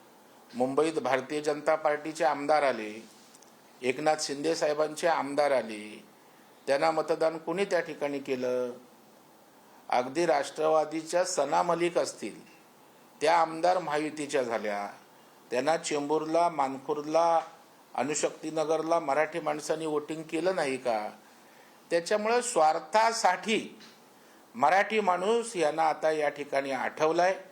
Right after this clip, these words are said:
वीस वर्ष राज ठाकरे साहेबांकडे बघायची त्यांना उसंत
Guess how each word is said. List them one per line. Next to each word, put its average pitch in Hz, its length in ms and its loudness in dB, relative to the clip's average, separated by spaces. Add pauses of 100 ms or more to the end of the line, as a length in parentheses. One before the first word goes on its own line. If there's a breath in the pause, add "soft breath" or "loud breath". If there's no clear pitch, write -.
(580 loud breath)
वीस 160 340 0
वर्ष 151 320 0
राज 160 340 2
ठाकरे 147 380 -4
साहेबांकडे 143 960 -2 (640 loud breath)
बघायची 143 560 2
त्यांना 151 640 2 (800)
उसंत 151 420 0